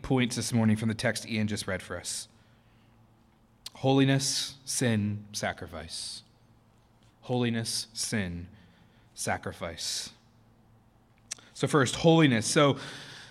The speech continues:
so this tabernacle, both inside and out, is going to show Israel the holiness of God. Holiness they've only kind of seen from afar up on the top of Sinai.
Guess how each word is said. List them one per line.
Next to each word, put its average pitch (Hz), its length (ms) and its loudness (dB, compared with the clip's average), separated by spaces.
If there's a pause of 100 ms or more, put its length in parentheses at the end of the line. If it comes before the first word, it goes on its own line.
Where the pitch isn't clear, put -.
(120)
so 196 140 6
this 170 140 6
tabernacle, 170 760 8
both 151 360 8
inside 190 580 10
and 156 220 4
out, 156 440 10
is 151 140 2
going 165 200 6
to 147 80 6
show 208 580 12
Israel 131 580 6
the 123 140 2
holiness 165 800 10
of 117 100 0
God. 107 380 -4 (880)
Holiness 202 480 8
they've 170 260 6
only 190 220 2
kind 185 200 2
of 147 80 -2
seen 175 300 4
from 151 180 0
afar 139 500 4
up 127 180 -4
on 139 80 0
the 127 80 0
top - 400 0
of 113 100 -4
Sinai. 101 520 -2